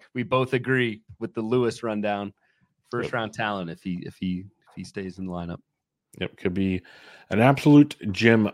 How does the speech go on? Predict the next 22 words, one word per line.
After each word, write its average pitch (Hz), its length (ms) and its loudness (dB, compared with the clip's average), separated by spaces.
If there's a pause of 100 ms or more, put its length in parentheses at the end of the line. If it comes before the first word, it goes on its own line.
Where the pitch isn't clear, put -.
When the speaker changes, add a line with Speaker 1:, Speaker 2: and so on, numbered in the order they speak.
Speaker 2:
for 92 300 4
ya. 87 220 0 (640)
But 104 60 0
that'll 117 160 10
do 131 180 6
it, 120 60 4
Bloomfield. 120 540 2 (240)
Another 104 260 2
episode 107 580 0
in 104 200 -2
the 101 80 -2
books. - 920 -4
Tons 95 220 -2
of 95 60 -4
good 98 140 -2
questions, 104 420 -2
as 98 100 0
always, 110 380 0
people. 127 340 -4
We 107 100 0
appreciate 98 680 -4
that. 135 400 0